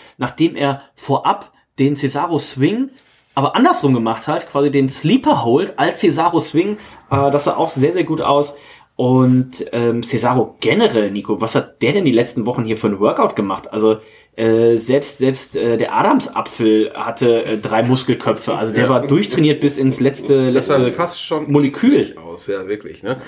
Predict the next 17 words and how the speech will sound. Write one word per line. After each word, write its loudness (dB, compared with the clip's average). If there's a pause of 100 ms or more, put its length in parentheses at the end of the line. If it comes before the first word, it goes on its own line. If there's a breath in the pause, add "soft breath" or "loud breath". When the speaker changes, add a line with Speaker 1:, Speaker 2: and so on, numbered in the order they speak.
(180 loud breath)
Speaker 2:
Eklig 0
war 4
übrigens 0
seine 2
Musik. 0 (280 loud breath)
Er 0
hat -2
ja -10
sowieso 2
einen -2
Speaker 1:
Kannst 2
du 2
die 4
Speaker 2:
neuen 2
Speaker 1:
mal -4
kurz 2
ansummen? 0